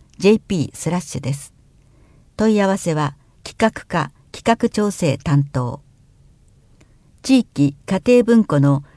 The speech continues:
新規登録を受け付けます。中央図書館では地域家庭文庫の活動を支援しています。図書の貸与など支援を希望する文庫の新規登録の受付を行います。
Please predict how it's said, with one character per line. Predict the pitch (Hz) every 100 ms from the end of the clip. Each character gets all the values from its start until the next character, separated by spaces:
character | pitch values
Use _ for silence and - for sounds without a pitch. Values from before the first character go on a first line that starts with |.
| _
新 | - 269
規 | 254 190
登 | 160 165
録 | 160 151 160
を |
受 | 143 151
け | 143
付 | 143
け | 135
ま | 135
す。 | 139 _ _ _ _ _ _ _ _ _ _ _
中 | - 254
央 | 247 240
図 | 240
書 | -
館 | 233 180 151
で | 147
は | 135 143 _ _ -
地 | - 233
域 | - 147 143 -
家 | 180 -
庭 | 247
文 | 240 240
庫 | 226 156
の | 143
活 | 147 147 196 180
動 | 190 180
を | 170 151
支 | - -
援 | 170 165
し | 147
て | 143
い | 131
ま | 131
す。 | 139 - _ _ _ _ _ _ _ _ _ -
図 | 262
書 | 254 214
の | 156
貸 | 143 208 165
与 | 151
な | 147
ど | 143 135 139 _ _
支 | - 208
援 | 226 233 226
を |
希 | 214 214
望 | 202 214
す | 202
る | 180 175
文 | 131 196 214
庫 | 202
の | 190 190
新 | - 233
規 | 220 151
登 | 170 180
録 | 175 170
の | 165
受 | 147 160
付 | 156 - 156
を | 147
行 | 147
い | 143 139 123
ま | 131
す。 | -